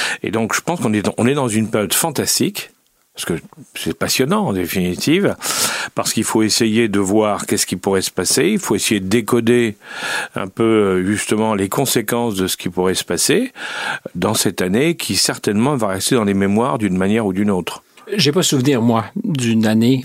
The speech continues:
Speaker 2: aussi fantastique, euh, formidable et en même temps peut-être un peu anxiogène parce qu'on,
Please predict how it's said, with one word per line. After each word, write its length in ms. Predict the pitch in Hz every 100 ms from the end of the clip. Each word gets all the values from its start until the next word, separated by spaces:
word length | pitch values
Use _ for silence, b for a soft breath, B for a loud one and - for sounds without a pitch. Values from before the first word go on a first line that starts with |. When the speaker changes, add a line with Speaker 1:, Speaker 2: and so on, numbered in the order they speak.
| -
Speaker 2:
aussi 720 | 131 131 - - 143 143 143 - _ - _
fantastique, 920 | - - 120 120 - - 147 - - - B B B -
euh, 360 | 104 101 101 -
formidable 720 | - 120 135 117 123 143 135 -
et 200 | 139 135
en 60 | 104
même 160 | 95
temps 220 | - 123
peut-être 360 | 117 - 117 -
un 60 | 98
peu 140 | 113
anxiogène 640 | 101 - 113 98 117 160
parce 240 | 135 101 -
qu'on, 360 | 120 110 98